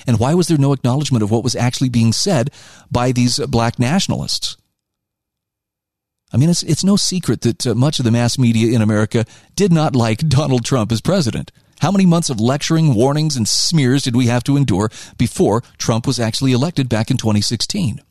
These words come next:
And afterward, the press had the opportunity to actually assess how and why they could have misjudged the American voter so decisively and missed how the election would go. But instead, many of them doubled down on their determination. "Well, the election was a combination of racist troglodytes and Russian interference.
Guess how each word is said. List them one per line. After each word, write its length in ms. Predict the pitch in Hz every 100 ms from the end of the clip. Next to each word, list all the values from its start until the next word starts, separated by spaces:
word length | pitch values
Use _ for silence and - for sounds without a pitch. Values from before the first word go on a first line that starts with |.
| _ _ _ _ _ _ _ _ _ _ _ _ _ _ _ _ 123
And 80 |
afterward, 520 | 139 294 - 139 110 156
the 60 |
press 280 | - 202 233
had 160 | 220 196
the 120 | 175
opportunity 540 | 160 156 - 214 170
to 120 | 156 127
actually 300 | 143 - 131
assess 340 | - 196 151 - -
how 280 | 147 160 190
and 140 | 127
why 180 | 127 156
they 80 | 165
could 140 | 135
have 100 | 117
misjudged 560 | 131 - 135 135 135 -
the 80 | 127
American 340 | 110 123 123
voter 280 | 107 120 170
so 260 | - 147
decisively 840 | 139 120 104 - 110 139 156 151 190
and 80 | - - -
missed 300 | 113 151 -
how 140 | 151
the 100 | 151
election 380 | 156 120 - 135
would 160 | 120 120
go. 280 | 185 82 - - - -
But 120 | 160
instead, 560 | 160 - 208 185 170 - _ _ -
many 280 | 120 180 220
of 80 | 151
them 160 | 165
doubled 380 | 113 147 196 196
down 200 | 165 170
on 100 | 156
their 120 | 143
determination. 640 | 143 123 147 143 127 127 139
"Well, 420 | 120 131 127 120
the 200 | 120 127
election 420 | 120 143 226 202
was 140 | 202 147
a 40 |
combination 540 | 135 180 160 160 139
of 60 | 139
racist 460 | - 175 190 185 -
troglodytes 600 | 165 175 151 151 156 143
and 180 | 95
Russian 300 | 110 214 202
interference. 580 | 190 185 175 143 135 135